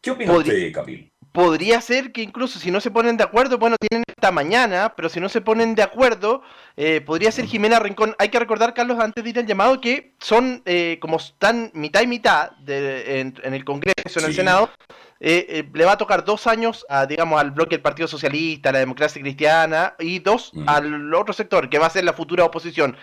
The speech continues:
Speaker 2: Así que podría ser Manuel José Osandón. En este momento sería, mm, Osandón.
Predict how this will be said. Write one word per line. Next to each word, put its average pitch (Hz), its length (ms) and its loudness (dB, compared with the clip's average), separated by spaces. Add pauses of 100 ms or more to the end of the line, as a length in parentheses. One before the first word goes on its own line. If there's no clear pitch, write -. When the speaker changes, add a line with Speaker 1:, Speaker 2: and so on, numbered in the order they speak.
(120)
Speaker 2:
Así 143 200 -2
que 233 120 2
podría 214 360 2
ser 247 180 -4
Manuel 233 320 0
José 233 240 -2
Osandón. 220 400 2
En 190 80 -2
este 240 180 0
momento 277 460 0 (240)
sería, 180 800 2 (160)
mm, 143 180 -12
Osandón. 135 500 0